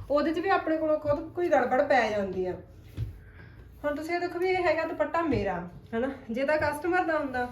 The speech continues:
ਆਪਾਂ ਉਹਦੇ ਤੋਂ ਪੇਮੈਂਟ ਲੈਣੀ ਹੁੰਦੀ, ਫਿਰ ਤਾਂ ਮੈਂ ਕੀ ਕਰਦੀ, ਵੀਹ ਰੁਪਏ ਵਾਲੀ ਚੌੜੀ ਲੈਸ ਪਾ ਦੇਣੀ ਸੀ ਇੱਥੇ, ਮੋਟੀ, ਠੀਕ ਹੈ।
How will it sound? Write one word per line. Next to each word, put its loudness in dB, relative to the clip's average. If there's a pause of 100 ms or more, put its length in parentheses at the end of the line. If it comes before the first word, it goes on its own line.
(280)
ਆਪਾਂ 4
ਉਹਦੇ 4
ਤੋਂ -2
ਪੇਮੈਂਟ -2
ਲੈਣੀ 0
ਹੁੰਦੀ, -4
ਫਿਰ -2
ਤਾਂ -2
ਮੈਂ -2
ਕੀ -6
ਕਰਦੀ, 0
ਵੀਹ -2
ਰੁਪਏ 2
ਵਾਲੀ 2
ਚੌੜੀ 2
ਲੈਸ 2
ਪਾ 2
ਦੇਣੀ -2
ਸੀ -6
ਇੱਥੇ, -8 (380)
ਮੋਟੀ, -6 (240)
ਠੀਕ 0
ਹੈ। -4